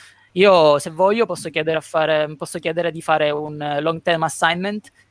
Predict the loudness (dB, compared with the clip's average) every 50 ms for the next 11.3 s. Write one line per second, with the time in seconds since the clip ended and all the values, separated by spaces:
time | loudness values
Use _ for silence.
0 | _ _ -8 -6 -4 -2 -2 -2 -2 -2 -6 -10 -12 -12 -12 -12 -10 -6 -2 0
1 | 0 0 -2 -6 _ _ _ -8 -6 -6 -6 -6 -6 -4 -2 -2 -2 0 0 -2
2 | -2 -2 -6 -10 -16 _ _ _ _ _ _ -4 0 2 4 6 6 4 4 4
3 | 4 4 4 4 2 -2 -6 -6 -4 -2 -2 0 0 0 0 0 2 2 4 4
4 | 4 2 0 -2 -4 -10 -10 -8 -6 -6 -2 2 4 4 6 6 6 4 4 2
5 | -2 -6 -8 -14 -16 _ -14 -4 0 2 4 6 6 6 6 4 4 2 -2 -4
6 | -10 -14 -16 _ -8 -6 -4 -4 0 2 2 2 2 2 2 2 4 4 4 4
7 | 2 2 0 0 2 4 6 6 4 4 2 0 0 0 0 0 _ _ -20 -8
8 | _ -2 -2 -2 -2 -2 -2 0 0 2 2 2 2 2 2 2 2 2 0 0
9 | 2 2 4 4 4 4 4 6 6 4 4 2 2 0 -2 -2 -2 -4 -4 -4
10 | -2 -2 -2 -2 -2 -4 -4 -4 0 0 0 0 0 -2 -2 0 2 2 2 0
11 | -2 -4 -6 -6 -8 -12